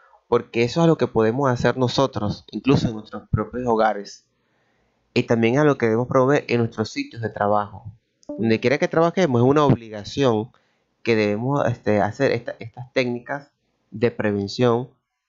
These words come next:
y estos ejercicios realmente de ruta de emergencia. Bueno, para estar atento a eso, pues. Aunque en verdad, como Venezuela no es un lugar, eh,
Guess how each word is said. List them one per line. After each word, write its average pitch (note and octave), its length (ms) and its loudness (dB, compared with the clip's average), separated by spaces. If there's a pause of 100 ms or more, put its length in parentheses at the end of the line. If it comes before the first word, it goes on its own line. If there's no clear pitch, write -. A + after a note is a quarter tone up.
y G#2+ 160 -2
estos G#2+ 300 -2
ejercicios A#2 920 -4
realmente G#2+ 680 -4 (240)
de G#2 380 0
ruta G#2+ 500 0
de G#2 120 0
emergencia. G2+ 680 -6 (840)
Bueno, E3+ 200 2
para A2 160 -2
estar G#2+ 360 -4 (420)
atento B2+ 440 0
a G2 80 0
eso, - 280 -8
pues. - 120 -18 (360)
Aunque A2 180 -2
en A2 80 0
verdad, G#2+ 340 0
como C#3 220 2
Venezuela A2+ 480 0
no C3+ 140 2
es C3 60 2
un C3+ 140 4
lugar, A#2+ 400 2 (600)
eh, G#2+ 760 0